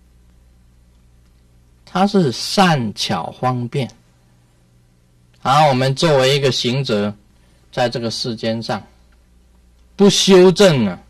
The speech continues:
见不到空性的。真正见到空性呢，又要回到不修正。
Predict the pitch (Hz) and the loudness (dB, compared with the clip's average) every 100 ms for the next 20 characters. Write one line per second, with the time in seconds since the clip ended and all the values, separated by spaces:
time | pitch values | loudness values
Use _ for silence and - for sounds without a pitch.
0 | _ _ _ _ _ _ _ _ - 170 | _ _ _ _ _ _ _ _ -6 -2
1 | 143 131 135 131 - 120 120 - 104 - | 0 0 0 -2 -2 -8 -6 -8 -10 -12
2 | _ _ _ _ _ _ _ _ _ _ | _ _ _ _ _ _ _ _ _ _
3 | _ - 208 208 208 190 160 208 165 175 | _ -2 4 4 6 4 4 4 4 4
4 | 151 - 175 180 196 147 107 - _ _ | 2 2 2 4 2 2 -2 -6 _ _
5 | - 139 123 - - - 104 104 120 156 | -4 0 0 -2 -8 -4 -2 -2 -2 0
6 | 190 170 123 - 143 - 127 123 135 | 2 2 0 -2 -6 -4 -4 -4 -8